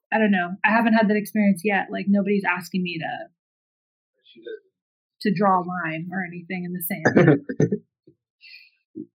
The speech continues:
Speaker 2: Yeah, it would, would not make much sense for the kind of work that you do in collaboration, which bears your mark in a very, like, specific and indelible way, you know?
Speaker 1: Mm-hmm.
Speaker 2: Like, I think of that piece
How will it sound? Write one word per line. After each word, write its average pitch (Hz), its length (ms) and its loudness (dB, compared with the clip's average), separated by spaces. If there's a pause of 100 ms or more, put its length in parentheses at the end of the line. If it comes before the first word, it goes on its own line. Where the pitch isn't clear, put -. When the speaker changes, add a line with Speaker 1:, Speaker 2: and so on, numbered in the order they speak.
(120)
Speaker 2:
Yeah, 120 220 10
it 107 40 10
would, 117 220 6
would 117 120 4
not 117 160 6
make 107 180 8
much 101 160 6
sense 104 360 4
for - 80 2
the 104 140 4
kind 101 120 4
of 101 80 6
work 101 180 6
that 95 160 2
you 107 100 6
do 101 320 6
in 107 120 4
collaboration, 101 760 6
which 101 220 -2 (360)
bears 107 500 6
your 107 160 10
mark 98 340 6 (180)
in 101 140 0
a 98 240 4
very, 98 380 8
like, 95 260 6 (400)
specific 110 720 2
and 101 100 6
indelible 98 580 6
way, 98 380 8 (640)
you 101 100 0
know? 101 320 4 (320)
Speaker 1:
Mm-hmm. 190 300 0 (1300)
Speaker 2:
Like, 120 160 8
I 110 120 8
think 117 240 6
of 107 100 6
that 107 220 6
piece 107 380 4